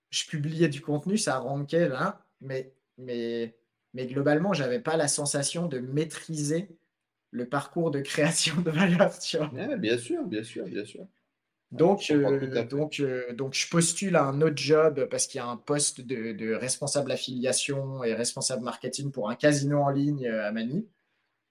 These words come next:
Speaker 1: Et je suis pris.
Speaker 2: Super.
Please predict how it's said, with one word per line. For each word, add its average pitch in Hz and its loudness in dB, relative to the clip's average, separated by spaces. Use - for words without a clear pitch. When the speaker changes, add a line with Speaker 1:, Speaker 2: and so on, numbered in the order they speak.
Speaker 1:
Et 165 4
je 165 2
suis 175 -2
pris. - -4
Speaker 2:
Super. 98 -2